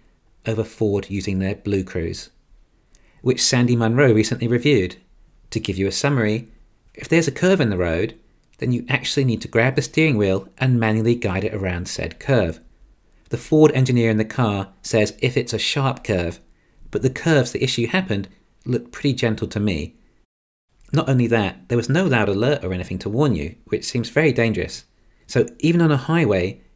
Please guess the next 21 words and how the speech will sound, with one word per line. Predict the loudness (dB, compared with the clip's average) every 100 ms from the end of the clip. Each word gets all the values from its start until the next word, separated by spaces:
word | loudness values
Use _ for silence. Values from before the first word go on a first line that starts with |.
| -4
any | 0 0
slight | -2 0 0 -2
curve | -2 0 2
in |
the | 2
road, | 4 4 4 0 -4 _ -20 -10
you | -6
have | -2
to | 2
manually | 4 4 4 0
grab | 0 -2 -2
the |
steering | -4 0 2 2
wheel | 0
to | -2
guide | -4 -6
it | -6
through. | 2 4 4 0 _ _ _ _ _ _ -4
This | -2 -2 -6 -14
is | -10 -8 -4
ridiculous. | -6 -4 -6 -4 -6 -6 -12